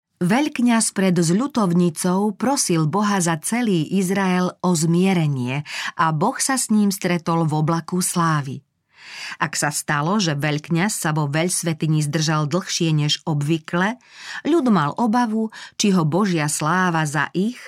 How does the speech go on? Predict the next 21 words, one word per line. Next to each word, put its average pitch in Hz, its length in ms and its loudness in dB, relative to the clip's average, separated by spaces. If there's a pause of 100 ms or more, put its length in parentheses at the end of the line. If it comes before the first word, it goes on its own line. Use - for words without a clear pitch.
(260)
alebo 196 400 2
za 165 160 2
jeho 160 340 2
hriechy 170 480 0
nepotrestala 165 840 -2
smrťou. 160 720 -4 (720)
Vo 170 160 4
svetostánku 175 880 0
sa 165 240 -2
každodenne 175 800 2
prinášala 156 800 0
ranná 180 640 2
i 170 120 2
večerná 165 760 0
obeť. 147 480 -4 (400)
Na 175 160 4
zlatom 160 400 0
oltári 170 560 2
sa 160 240 -2
pálilo 151 560 -2
kadidlo 160 640 -2